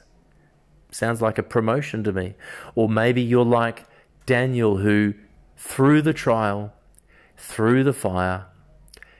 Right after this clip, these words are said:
becomes promoted and becomes chief among the mountains. Now, whichever way, you win, because you've taken accountability of yourself,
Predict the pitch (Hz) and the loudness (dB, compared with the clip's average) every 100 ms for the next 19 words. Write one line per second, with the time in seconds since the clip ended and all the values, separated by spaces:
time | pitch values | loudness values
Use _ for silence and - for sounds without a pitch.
0 | _ - 113 110 107 110 - 135 117 107 | _ -6 -4 -4 -4 -8 -6 -4 0 2
1 | 110 104 98 98 101 101 - - - 123 | 2 0 -2 -4 -4 -6 -8 -6 -2 0
2 | 113 - 107 104 101 107 113 120 131 113 | -2 -6 -4 -2 -2 -2 -2 -2 -4 -6
3 | 95 101 113 107 107 117 - 131 139 117 | -6 -2 -2 -2 -2 -2 0 0 0 0
4 | 120 127 101 95 120 139 _ _ - - | -2 -2 -2 -4 -8 -12 _ _ -20 -20
5 | - - _ - 104 107 101 101 92 90 | -20 -20 _ -12 -4 -2 0 0 -2 -6
6 | 87 _ _ _ _ _ - 107 107 98 | -14 _ _ _ _ _ -6 -2 -2 -2
7 | 95 117 113 113 104 - 107 117 139 147 | -4 -2 -2 -2 -6 -6 -6 -4 0 0
8 | 151 143 143 127 120 101 - 120 180 196 | 2 2 0 0 -2 -2 -4 -2 -2 -6
9 | - | -16